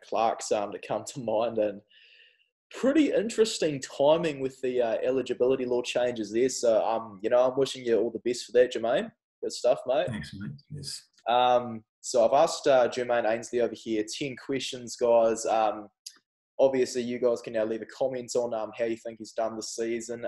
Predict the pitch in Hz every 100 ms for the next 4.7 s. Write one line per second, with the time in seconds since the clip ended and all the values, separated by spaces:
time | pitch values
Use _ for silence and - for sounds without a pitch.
0 | 117 117 117 113 - - 135 143 120 -
1 | 123 127 123 120 - 123 117 104 101 127
2 | 131 - _ _ _ _ - 117 113 -
3 | 131 127 - 117 113 139 190 156 120 127
4 | - 113 - - 123 120